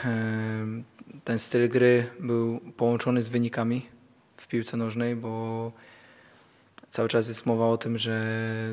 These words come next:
jak Warta chce sprzedawać zawodników, to musimy poprawiać styl gry, więc my ten styl gry po-, poprawiamy. Natomiast, no, moja diagnoza wcześniej była taka, że jak,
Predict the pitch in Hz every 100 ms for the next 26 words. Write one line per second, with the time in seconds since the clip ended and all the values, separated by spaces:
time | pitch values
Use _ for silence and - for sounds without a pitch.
0 | 117 - 110 113 110 113 - - - 139
1 | 117 113 113 113 113 - - 113 113 113
2 | 117 - 113 - 120 117 110 - 113 123
3 | 120 120 117 123 123 123 131 123 123 117
4 | 123 123 120 120 - - 120 113 113 123
5 | 123 127 127 127 135 - - - - -
6 | - - _ _ _ _ _ - 135 120
7 | 123 127 127 123 123 120 120 117 - 113
8 | 127 123 123 120 120 120 110 123 123 123
9 | 120 117 - -